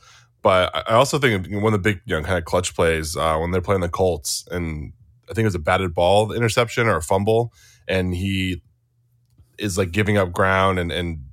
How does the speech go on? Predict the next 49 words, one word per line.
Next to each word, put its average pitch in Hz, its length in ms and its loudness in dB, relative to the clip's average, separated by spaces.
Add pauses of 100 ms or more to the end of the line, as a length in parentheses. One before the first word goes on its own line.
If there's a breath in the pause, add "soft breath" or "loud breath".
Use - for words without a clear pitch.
managed 98 380 -2
to 92 60 -4
get 95 120 2
an 87 60 -2
arm 87 260 0
out 85 160 0
and 82 80 -8
trips - 220 -4
the 95 80 -6
guy. 82 220 0
And 80 100 -4
if, 80 160 -8
and 92 100 -6
if 87 160 -4
they 117 140 4
run 131 160 4
that 101 140 0
back, 98 340 2
which - 260 -8
there 90 100 -6
was 101 140 0
open, 87 280 -4
nothing 101 180 -4
but 98 100 -2
open 85 160 -2
field, 92 260 -4
that 85 160 -4
game, 90 340 -4 (580)
probably 95 380 0 (280)
Colts 92 220 -8
win 87 100 -6
that 82 180 -8
game. 80 260 -10
So, 80 260 -10 (840 soft breath)
uh, - 120 -6
it's 80 140 -8
another, 85 480 0 (140)
probably 87 220 0 (340)
one 90 120 -2
of 85 60 0
those 80 120 -4
big, 85 340 -4
uh, 71 200 -6
kind 87 160 -2
of 80 60 -4
moments 85 260 -2
from 80 120 -6
his 80 160 -4
career. 90 340 -2